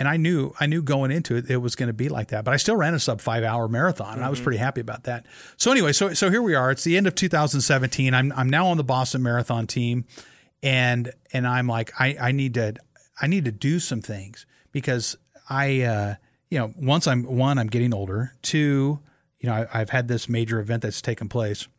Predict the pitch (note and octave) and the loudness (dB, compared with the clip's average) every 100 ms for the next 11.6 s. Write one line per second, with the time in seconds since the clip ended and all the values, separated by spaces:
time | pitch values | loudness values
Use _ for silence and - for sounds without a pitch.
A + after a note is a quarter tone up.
0 | _ _ _ _ _ _ _ - A#2+ A2 | _ _ _ _ _ _ _ -4 -2 -2
1 | - - D#3 - C3+ A#2 A2 A2+ A2+ _ | -4 -2 -4 -2 -2 -2 -2 -4 -6 _
2 | _ _ - A#2+ A2+ A2+ A2+ _ _ _ | _ _ -4 -2 0 -2 -4 _ _ _
3 | _ - A#2+ - C#3+ A#2+ A2 G2 A2 F3 | _ -8 -6 -4 -4 -2 -4 -2 -2 -2
4 | C3 - - - - _ _ _ _ _ | -4 -8 -14 -18 -20 _ _ _ _ _
5 | _ - B2 A#2 G#2+ G#2 G#2+ B2 _ C#3+ | _ -4 0 0 0 -2 -6 -10 _ -2
6 | B2+ B2 A#2 A2+ B2+ A#2+ A2+ - B2+ A#2 | 2 2 2 0 -4 -4 -4 -4 -6 -2
7 | C#3+ D#3+ D3+ C#3+ C#3+ A2 F#2+ - A#2+ A#2+ | 0 -2 -2 -2 -2 -2 -4 -4 0 2
8 | F#2+ - D3 C3+ F#3+ D3+ A#2 - - _ | 0 0 0 2 0 -2 -6 -12 -20 _
9 | _ _ - E3+ D3 C#3+ C#3+ - - C#3+ | _ _ 0 2 4 2 0 -2 0 0
10 | - A3 F3+ D3 D#3 C#3 B2 A#2+ - - | 2 0 0 0 -2 -2 -2 -4 -4 -2
11 | C#3 D#3 B2 G2 G#2 | 0 0 -2 -4 -8